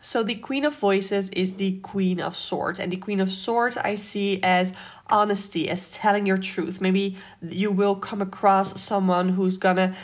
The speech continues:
tell you some truths that you are not, maybe not particularly excited to hear about, because here with the Six of Inspiration, um, usually upright, it is about pride and it's about feeling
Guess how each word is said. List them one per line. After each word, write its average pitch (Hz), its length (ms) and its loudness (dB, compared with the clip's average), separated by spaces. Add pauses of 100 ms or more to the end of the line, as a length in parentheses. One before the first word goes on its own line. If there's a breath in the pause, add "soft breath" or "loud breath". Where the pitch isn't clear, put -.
(120)
tell 247 140 2
you 277 80 2
some 247 220 -4
truths 214 460 -2
that 190 420 2
you 196 400 2
are 190 160 4
not, 185 360 4 (280 loud breath)
maybe 381 260 4
not 208 300 2
particularly 208 760 0
excited 196 500 0
to 202 80 -6
hear 196 200 2
about, 175 280 2
because 196 280 0
here 208 180 -2
with 214 140 0
the 208 100 -4
Six 202 280 -4
of 202 80 -4
Inspiration, 190 880 -2 (360 loud breath)
um, 185 300 4
usually 208 320 -2
upright, 185 600 2 (240 loud breath)
it 190 140 0
is 190 180 2
about 185 400 2
pride 175 480 2
and 180 300 -2
it's 185 200 -8
about 180 400 2
feeling 185 720 -2